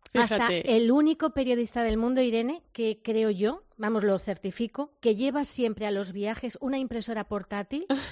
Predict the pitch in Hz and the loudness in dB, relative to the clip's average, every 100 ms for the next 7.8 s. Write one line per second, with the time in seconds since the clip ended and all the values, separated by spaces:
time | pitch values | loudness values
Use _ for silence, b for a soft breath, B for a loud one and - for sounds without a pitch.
0 | - 214 214 233 262 269 269 220 240 233 | -6 -2 0 2 4 2 2 0 0 0
1 | 233 269 302 320 311 202 190 220 208 190 | 2 2 2 0 0 -2 0 2 2 2
2 | 165 B B B - 233 233 240 254 277 | -2 B B B 2 4 6 4 2 4
3 | 330 302 285 262 226 - 233 233 240 294 | 2 2 0 0 -2 2 4 4 2 2
4 | 381 - - 247 254 294 311 320 294 277 | 2 -2 4 6 8 6 4 2 2 2
5 | 277 254 240 233 240 254 294 311 294 226 | 2 0 0 2 4 4 4 2 -2 -2
6 | 220 208 214 - 254 240 226 202 185 175 | 0 2 2 2 -2 0 -2 0 -2 -2
7 | 170 170 208 196 - 233 226 | -4 -4 -4 -4 0 0 0